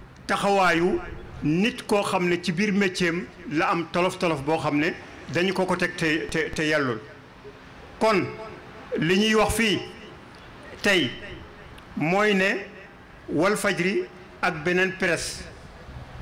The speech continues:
bu mu mënti doon, yëfu sénégalais yi la,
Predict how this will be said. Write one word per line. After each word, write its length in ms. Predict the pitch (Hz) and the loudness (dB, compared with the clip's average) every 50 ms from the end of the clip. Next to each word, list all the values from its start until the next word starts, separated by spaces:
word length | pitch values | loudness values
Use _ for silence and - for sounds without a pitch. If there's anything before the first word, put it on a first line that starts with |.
| - - - - - - - | -14 -14 -14 -16 -14 -8 -2
bu 160 | 135 160 220 | 0 2 4
mu 100 | 240 240 | 4 6
mënti 260 | 233 233 233 233 208 | 6 4 4 2 2
doon, 300 | 196 180 170 151 123 110 107 - - - - - - - - - - - - - - - - - - - - - - - - | 2 4 4 4 2 0 -6 -10 -14 -16 -16 -16 -18 -20 -20 -18 -18 -18 -18 -18 -18 -18 -18 -18 -18 -18 -20 -18 -18 -8 -4
yëfu 380 | - 156 180 214 214 - 240 214 | -2 2 2 2 2 2 2 2
sénégalais 540 | - 202 196 190 185 165 175 165 165 160 160 | 4 4 4 4 4 4 4 4 6 4 4
yi 60 | 156 | 4
la, 160 | 156 170 180 | 4 4 2